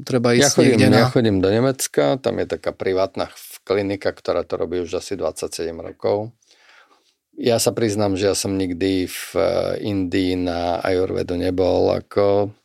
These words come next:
Speaker 2: sú na to rozporuplné názory.
Speaker 1: Mhm.
Speaker 2: Ja musím povedať, že v tomto sú tí Nemci úžasní, lebo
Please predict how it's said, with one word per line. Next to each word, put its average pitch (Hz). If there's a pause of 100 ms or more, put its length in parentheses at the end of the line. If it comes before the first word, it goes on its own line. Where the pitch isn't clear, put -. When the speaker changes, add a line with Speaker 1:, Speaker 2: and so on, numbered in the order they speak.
Speaker 2:
sú -
na 98
to 87
rozporuplné 92
názory. 95
Speaker 1:
Mhm. 143 (580)
Speaker 2:
Ja -
musím 123
povedať, 113
že 104
v 92
tomto 104
sú 104
tí -
Nemci 101
úžasní, 98
lebo 95